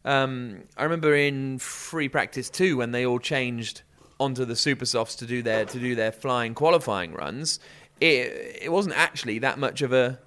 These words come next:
step forward in pace for, for either, for, for any of the cars, apart from Raikkonen, but I think he'd had a rubbish, um, run on the soft. So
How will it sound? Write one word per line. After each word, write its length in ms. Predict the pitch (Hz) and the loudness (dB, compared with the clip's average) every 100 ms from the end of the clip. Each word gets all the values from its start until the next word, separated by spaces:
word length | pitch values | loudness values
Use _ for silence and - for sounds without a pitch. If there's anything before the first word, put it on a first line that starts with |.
| - | -10
step 340 | - 160 - | 0 2 0
forward 360 | - 147 135 131 | 0 2 4 2
in 200 | 135 127 | 0 -4
pace 380 | 120 180 180 - | -4 -4 -4 -8
for, 640 | - 113 107 101 95 - - | -2 0 0 0 -2 -8 -16
for 240 | - 117 | -6 -2
either, 340 | 104 104 104 98 | 0 0 -2 -6
for, 200 | - 123 | -4 -6
for 160 | - | 0
any 200 | 131 120 | 0 0
of 140 | 110 95 | -4 -6
the 80 | 107 | -8
cars, 300 | 127 90 113 | -2 -2 0
apart 220 | 165 139 | 2 2
from 140 | 131 | 2
Raikkonen, 400 | 135 135 127 95 | 2 2 2 -6
but 80 | 90 | -6
I 40 | 104 | -6
think 140 | 113 | -6
he'd 80 | 113 | -4
had 140 | 104 | -2
a 100 | 101 98 - - - - | -2 -4 -12 -20 -20 -18
rubbish, 520 | - 110 101 98 - - - | -2 0 0 -4 -6 -8 -10
um, 640 | 101 101 98 92 95 71 - _ _ - 113 | -8 -6 -8 -12 -14 -16 -20 _ _ -20 -6
run 180 | 117 110 | -4 -4
on 80 | 98 | -6
the 100 | 98 | -4
soft. 340 | 104 113 - | -2 -2 -4
So 300 | - 143 127 | -2 0 0